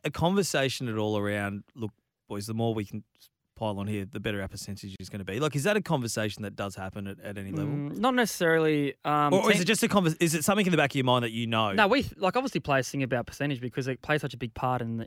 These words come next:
Speaker 2: in the, in the game these days, um, especially come finals time. If, <laughs> if you're missing out on a fourth spot in a ho-, like, all home finals because of
Speaker 1: Mm.
Speaker 2: percentage, like, you can't do much about it. Like, a four-point win is a four-point win. We will take that
Speaker 1: Mm.
Speaker 2: every other week. I don't care if we win by one point or a hundred points.
Speaker 1: Yeah.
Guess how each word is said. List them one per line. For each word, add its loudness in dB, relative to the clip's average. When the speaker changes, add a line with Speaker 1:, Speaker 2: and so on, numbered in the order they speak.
Speaker 2:
in -4
the, -6
in -4
the -6
game 0
these 0
days, -4
um, -4
especially -8
come -6
finals -2
time. -6
If, -12
<laughs> -8
if -8
you're 0
missing -2
out 2
on 0
a -4
fourth -2
spot -2
in -6
a -4
ho-, -4
like, -8
all -2
home -4
finals -4
because -6
of -6
Speaker 1:
Mm. -10
Speaker 2:
percentage, -6
like, -6
you -4
can't 2
do 0
much -4
about 0
it. -8
Like, -8
a -4
four-point 0
win -2
is -6
a -4
four-point -2
win. -4
We 0
will -2
take -4
that -2
Speaker 1:
Mm. -8
Speaker 2:
every -4
other -4
week. -4
I -4
don't -6
care -4
if -10
we -6
win -6
by -4
one -2
point -8
or -2
a -6
hundred -6
points. -10
Speaker 1:
Yeah. -4